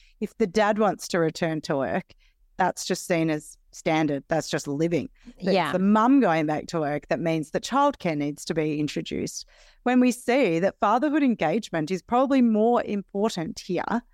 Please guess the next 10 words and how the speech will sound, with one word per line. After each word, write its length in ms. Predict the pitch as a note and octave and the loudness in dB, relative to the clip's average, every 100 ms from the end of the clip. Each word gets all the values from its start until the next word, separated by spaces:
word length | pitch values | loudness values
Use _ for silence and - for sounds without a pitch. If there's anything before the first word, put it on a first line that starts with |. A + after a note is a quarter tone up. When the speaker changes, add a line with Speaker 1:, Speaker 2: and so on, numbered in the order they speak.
| _ _ _ _ - | _ _ _ _ 0
Speaker 1:
than 140 | G#3+ | 2
whether 180 | G3 G#3+ | 2 4
your 140 | F#3 | 2
kid 200 | - G#3+ | 0 -2
goes 240 | G3 F3+ - | 0 0 -2
to 80 | E3+ | -2
daycare 380 | D#3 D#3+ E3+ | -2 0 -2
or 120 | D3 A#2+ | -4 -6
not. 200 | A2+ - _ _ _ _ _ _ _ - | -6 -10 _ _ _ _ _ _ _ -4
Speaker 2:
Yeah, 180 | A3 F#3+ | 0 0